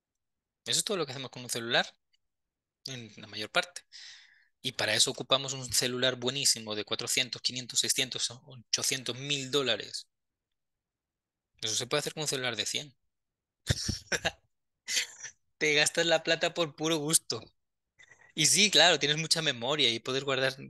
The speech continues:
ochocientos videos, pero en realidad le estás desaprovechando el ca-, la capacidad de ese chunche, que te ha costado un dineral. Eh, eso mismo pasa, eso es, me he puesto un ejemplo con una,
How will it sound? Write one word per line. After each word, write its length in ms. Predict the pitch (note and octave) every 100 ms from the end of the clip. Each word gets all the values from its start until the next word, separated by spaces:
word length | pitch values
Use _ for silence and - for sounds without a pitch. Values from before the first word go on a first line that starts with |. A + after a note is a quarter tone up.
| C3+ _ -
ochocientos 540 | A#2+ A2+ B2+ B2+ C#3+ C#3
videos, 360 | D3+ C3 B2+ -
pero 120 | -
en 60 | A#2
realidad 320 | G#2+ G#2+ A2
le 60 |
estás 240 | A#2 C3 B2
desaprovechando 720 | B2+ C3+ C3+ A#2+ - A#2 B2+
el 120 | B2+
ca-, 100 | -
la 100 | A2
capacidad 480 | - - G#2 - F#2
de 60 | G2
ese 180 | - -
chunche, 400 | C3+ F#3 - - _
que 80 | -
te 100 | -
ha 60 | -
costado 280 | - - D3+
un 240 | D#3 D3
dineral. 460 | D3 B2 G2 D#3+ - _ _ _ _ _ - - - - - _ _ _
Eh, 500 | D3 C3+ A#2+ A#2 - _ C3+ - - - -
eso 260 | - -
mismo 280 | F3+ F3+ F#3+
pasa, 340 | - G3 G3+ E3+
eso 160 | C#3+ D3+
es, 160 | D3+ D3+ C3
me 140 | C3
he 20 |
puesto 240 | - - F#3+
un 40 |
ejemplo 280 | F3 E3+ F3
con 80 | F3+
una, 160 | E3+